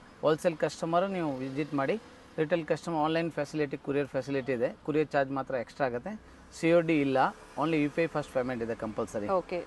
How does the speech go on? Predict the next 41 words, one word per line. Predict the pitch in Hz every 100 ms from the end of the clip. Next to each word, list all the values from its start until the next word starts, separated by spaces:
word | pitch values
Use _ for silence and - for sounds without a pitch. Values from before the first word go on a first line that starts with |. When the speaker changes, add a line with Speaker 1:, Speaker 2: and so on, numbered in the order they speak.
| - 135
Speaker 1:
ಭಾಳ | 147
ವೆರೈಟೀಸ್ | 151 156 165 170
ಇದೆ, | 156 190
ಕ್ವಾಂಟಿಟಿ | - 147 151 170 180
ರೆಡಿ | 156 156
ಇದೆ | 165 156
ಸದ್ಯಕ್ಕೆ. | - 143 147 156
Speaker 2:
ಹ್ಮ್. | 165 220 190 185
Speaker 1:
ಎಲ್ಲ | 127 151
ನ್ಯೂ | 156 170
ಸ್ಟಾಕ್ಸ್ | 156 170 160 -
ಇದೆ. | 151 185 - - - - - - - -
ಕ್ರಾಪ್ | 147 147
ಟಾಪ್ | 160 147
ಇದೆ, | 143 151
ಗೌನ್ | 127 139 151
ಇದೆ, | 139 143 143
ಲೆಹಂಗಾ | 135 143 143
ಇದೆ, | 135 135
Speaker 2:
ಓಕೆ. | 143 208 196
Speaker 1:
ನಿಮಗೆ | 131 131 131 - - - - -
ಟೂ | 151
ಪೀಸ್, | 143 147 143
ತ್ರೀ | - 147
ಪೀಸ್, | 147 147 -
Speaker 2:
ಹ್ಮ್. | 151 - - - 233 214 190 - - - - - -
Speaker 1:
ಸ್ಟ್ರೇಟ್ | - - 147
ಕಟ್ | - 135 -
ಚೂಡಿದಾರ್, | 135 139 139 127
ಟಾಪ್ಸು, | 127 135 - 147
Speaker 2:
ಓಕೆ. | 147 - - 190
Speaker 1:
ಕುರ್ತೀಸ್ | 131 151 143
ಎಲ್ಲ | 127 135
ತೋರಿಸ್ತೀವಿ. | 120 123 - 127
Speaker 2:
ಸ್ಟಾರ್ಟಿಂಗ್ | 170 220 262 240
ಪ್ರೈಸ್ | 202 196
ಸರ್? | - 180
Speaker 1:
ಸ್ಟಾರ್ಟಿಂಗ್ | - 151 147 139
ಪ್ರೈಸ್ | 120 107 98
ಇದೆ | 107
ನೋಡಿ, | 104 123